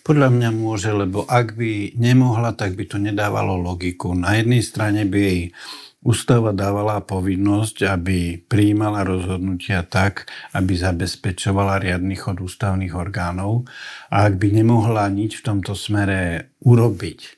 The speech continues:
no tak by nemohla plniť tú povinnosť, ktorú jej ústava dáva. Takže z môjho hľadiska môže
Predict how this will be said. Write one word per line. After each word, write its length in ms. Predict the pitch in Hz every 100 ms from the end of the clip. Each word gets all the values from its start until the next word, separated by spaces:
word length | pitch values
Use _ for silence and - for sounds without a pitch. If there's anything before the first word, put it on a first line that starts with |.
| _ -
no 160 | 90
tak 240 | - 101 98
by 320 | 101 104 -
nemohla 480 | 117 101 107 101 107
plniť 420 | - 107 104 92 -
tú 160 | 117 107
povinnosť, 440 | 104 98 98 107 -
ktorú 220 | 107 101
jej 160 | 101 98
ústava 480 | 95 - 113 104 104
dáva. 400 | 104 101 92 85
Takže 480 | 87 85 101 90
z 480 | - - - - _
môjho 640 | 117 120 127 117 113 101 95
hľadiska 960 | 104 101 107 - - 107 98 92 90 - 113
môže 560 | 101 101 92 90 80